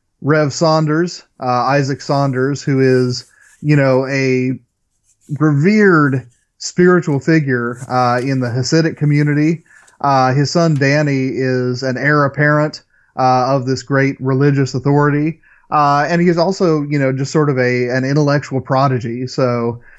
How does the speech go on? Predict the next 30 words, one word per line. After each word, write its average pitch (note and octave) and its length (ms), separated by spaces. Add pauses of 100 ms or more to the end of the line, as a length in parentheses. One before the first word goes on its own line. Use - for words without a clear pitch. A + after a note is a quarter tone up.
(180)
uh, C3 380
you've C3 160
got D3+ 220
this, C3 300
you C#3 120
know, A#2+ 160
almost C3+ 720 (760)
superhuman D3+ 880
elevated C#3 640
family C#3 460
on B2 200
one C#3 180
side B2+ 220
of A#2+ 80
this B2 160
equation. B2 640 (300)
And F3+ 120
then B3+ 120
on A3+ 140
the G3+ 100
other C#4+ 180
side, D#3 300
you D3+ 100
have C#3+ 140
a, C3 320
a C3 40
formidable D3+ 580
pair C#3 380
as B2+ 200
well. C3 600